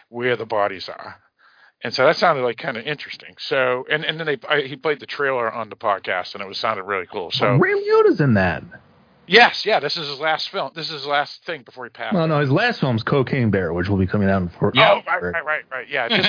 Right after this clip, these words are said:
Speaker 1: but this
Speaker 2: <laughs>
Speaker 1: was, this was one of the things that wasn't released yet when he had passed.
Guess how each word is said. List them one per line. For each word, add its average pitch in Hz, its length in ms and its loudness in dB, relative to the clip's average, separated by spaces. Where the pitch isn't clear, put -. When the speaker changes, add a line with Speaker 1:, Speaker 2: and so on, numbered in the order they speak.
Speaker 1:
but 185 160 0
this 175 180 -2
Speaker 2:
<laughs> - 20 -16
Speaker 1:
was, 220 120 -6
this - 200 -6
was 175 140 -8
one 170 220 0
of 151 80 -6
the 147 80 -8
things 156 300 -10
that 139 220 -2
wasn't 156 320 -2
released 139 480 -8
yet 104 180 -10
when 117 100 -16
he 104 80 -14
had 98 140 -18
passed. - 480 -12